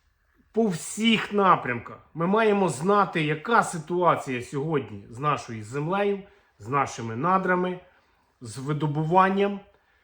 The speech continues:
з економікою, е, з культурою, з освітою, не ва-, будь-чим. І це дуже просто робиться. Заходять тверезі,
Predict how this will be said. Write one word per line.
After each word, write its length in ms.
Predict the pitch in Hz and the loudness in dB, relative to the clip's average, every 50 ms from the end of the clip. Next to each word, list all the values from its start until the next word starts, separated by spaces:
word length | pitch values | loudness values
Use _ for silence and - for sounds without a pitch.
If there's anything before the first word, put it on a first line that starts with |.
| _ _ _ _ _ _ _ _ _ _ _ _ _ _ _ _ _ _ _ _ | _ _ _ _ _ _ _ _ _ _ _ _ _ _ _ _ _ _ _ _
з 320 | - - - - - - | -20 -20 -18 -12 -6 -4
економікою, 1040 | 180 147 - 175 175 185 202 214 208 208 202 202 - 202 202 196 202 196 196 185 - - - _ _ _ _ _ _ _ _ _ _ _ _ - | -4 -2 2 2 6 6 8 6 8 6 4 4 4 4 4 4 4 0 0 -2 -6 -12 -20 _ _ _ _ _ _ _ _ _ _ _ _ -16
е, 40 | 131 131 131 131 135 131 135 135 131 135 131 131 | -12 -12 -10 -10 -8 -8 -8 -8 -8 -8 -8 -8
з 500 | 120 113 110 - - - - - - - | -10 -12 -14 -16 -18 -18 -18 -18 -18 -18
культурою, 960 | - - - 156 143 120 - - 233 240 247 226 220 220 208 208 208 208 202 - _ _ _ _ _ _ _ _ _ _ _ _ _ _ _ _ _ _ _ _ _ _ _ _ _ _ _ _ _ _ _ _ _ | -14 -8 -6 -6 -6 -4 2 6 8 8 8 8 6 4 2 0 -2 -2 -4 -6 _ _ _ _ _ _ _ _ _ _ _ _ _ _ _ _ _ _ _ _ _ _ _ _ _ _ _ _ _ _ _ _ _
з 160 | - 117 120 | -12 -8 -6
освітою, 760 | 151 143 - - - 196 226 247 233 240 226 214 196 190 190 - 131 | -4 -4 -4 -4 0 2 4 4 4 4 2 0 0 0 -2 -4 -4
не 280 | 127 147 165 180 202 | -4 0 2 4 4
ва-, 220 | 220 233 233 240 - - | 6 4 4 2 0 -10
будь-чим. 1200 | 131 113 113 123 156 190 202 214 170 - - - - - - - 220 226 214 190 147 117 98 - - _ _ _ _ _ _ _ _ _ _ _ _ _ _ _ _ _ _ _ _ _ _ _ _ | -14 -12 -8 -4 0 2 2 2 2 0 -4 -8 -8 -8 -8 -6 -4 -2 -2 0 -2 -2 -4 -8 -14 _ _ _ _ _ _ _ _ _ _ _ _ _ _ _ _ _ _ _ _ _ _ _ _
І 100 | - 170 | -10 -10
це 180 | - - 233 226 | -4 2 2 4
дуже 280 | 202 208 233 190 214 208 | 4 4 2 4 4 4
просто 380 | - 202 208 202 - - 202 | 4 6 4 4 4 4 4
робиться. 440 | 202 214 196 147 131 123 - - - - _ _ _ _ _ _ | 6 6 6 4 0 -6 -8 -14 -20 -20 _ _ _ _ _ _
Заходять 540 | 120 131 180 - - 220 214 175 170 - - | -4 -2 -2 0 4 4 4 4 2 -2 -2
тверезі, 580 | 170 180 202 208 202 180 147 123 113 113 101 | 2 4 6 6 6 6 4 2 0 -6 -14